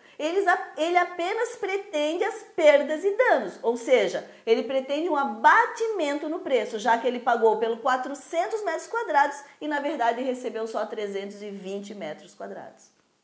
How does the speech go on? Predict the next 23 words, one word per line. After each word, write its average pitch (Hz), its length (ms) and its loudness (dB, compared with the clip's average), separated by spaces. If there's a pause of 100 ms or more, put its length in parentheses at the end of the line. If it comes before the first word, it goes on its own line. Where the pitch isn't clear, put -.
(1200)
Vamos 392 440 -2
concluir 330 480 -4
a 302 60 4
nossa 285 300 -4
aula 233 200 2
de 220 140 -6
hoje. 147 420 -4
Ocorre 302 640 4
o 349 100 -2
dolo 220 560 6
quando 247 160 -2
uma 262 160 -2
pessoa 254 400 0
de 214 160 -6
má 233 260 2
fé, - 480 2
de 202 160 -6
forma 240 480 2
ardil, 226 640 -2
maliciosamente 226 1300 -4
engana 247 560 4
outra 294 260 2
pessoa 226 560 -4